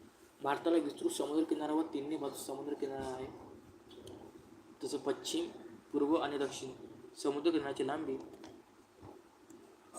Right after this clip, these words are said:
पंच्याहत्तर सोळा पॉइंट सहा किलोमीटर आहे. पंच्याहत्तर सोळा पॉइंट सहा, पंच्याहत्तर सतरा किलोमीटर. सर्व बेटे धरून, सर्व बेटे धरून पंच्याहत्तर सतरा किलोमीटर. नद्या,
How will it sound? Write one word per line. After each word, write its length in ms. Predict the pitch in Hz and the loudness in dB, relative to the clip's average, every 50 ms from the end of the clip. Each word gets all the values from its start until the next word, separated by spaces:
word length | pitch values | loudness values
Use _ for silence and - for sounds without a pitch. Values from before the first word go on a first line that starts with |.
| - - - - - - - - | -10 -10 -10 -12 -14 -16 -8 -6
पंच्याहत्तर 520 | 143 139 135 123 156 143 - - - 147 | -4 -4 -2 0 0 0 0 0 -4 -6
सोळा 240 | - - 147 143 147 | -4 0 0 2 2
पॉइंट 240 | 147 - 147 139 131 | 0 -2 -4 -8 -6
सहा 280 | - - 143 - - - | -2 -2 -2 -2 -2 -4
किलोमीटर 320 | - 135 131 123 123 117 | -4 -2 -2 -2 -4 -6
आहे. 120 | 123 120 - - - - - - - - - - - - - - - - - - - - - - - - - - - - - - - - - - - - - - - - - - - | -6 -6 -8 -10 -12 -12 -14 -16 -18 -20 -20 -20 -20 -20 -20 -20 -20 -20 -20 -20 -20 -18 -18 -16 -16 -16 -14 -14 -14 -14 -16 -18 -18 -18 -14 -8 -4 -4 -4 -4 -4 -10 -14 -8 -4
पंच्याहत्तर 320 | 151 135 - 147 139 - - | -4 -2 -2 -2 -2 -2 -2
सोळा 200 | - 147 139 131 | 0 0 0 0
पॉइंट 200 | 135 143 143 - | 0 -4 -6 -6
सहा, 200 | - 131 120 - - - - - - - - - - - - - - - - - | -4 -4 -4 -4 -4 -8 -14 -16 -16 -16 -16 -16 -14 -16 -16 -16 -18 -14 -8 -6
पंच्याहत्तर 380 | 135 135 131 143 131 - 151 | -6 -4 -2 -2 -2 -2 -4
सतरा 300 | 139 - 143 127 - 143 | -4 -4 -4 -2 -2 -2
किलोमीटर. 420 | 131 - 135 131 127 123 123 123 123 - - - - - - - - - - | -2 -2 -2 -2 -2 -2 -2 -4 -6 -6 -10 -14 -16 -18 -18 -20 -20 -20 -12
सर्व 240 | - - 147 143 147 | -4 -2 2 2 2
बेटे 280 | 135 135 131 127 143 151 | 6 6 6 6 6 4
धरून, 240 | 135 131 123 120 113 - - - - - - - - - - - - - - - - - | 4 4 2 2 0 -4 -8 -12 -12 -14 -16 -18 -20 -20 -20 -20 -20 -20 -20 -18 -6 -2
सर्व 180 | 131 135 139 | 0 0 2
बेटे 220 | 131 131 123 127 135 | 4 2 2 2 0
धरून 200 | 131 135 151 151 | -2 -2 -4 -2
पंच्याहत्तर 500 | 131 135 123 123 123 - - - - - | -2 -2 -2 -2 -6 -8 -8 -8 -6 -6
सतरा 120 | - 123 | -4 -4
किलोमीटर. 440 | 120 123 120 117 113 - - 123 123 | -4 -4 -4 -4 -6 -6 -4 -2 0
नद्या, 200 | 120 131 135 139 | 0 0 0 -2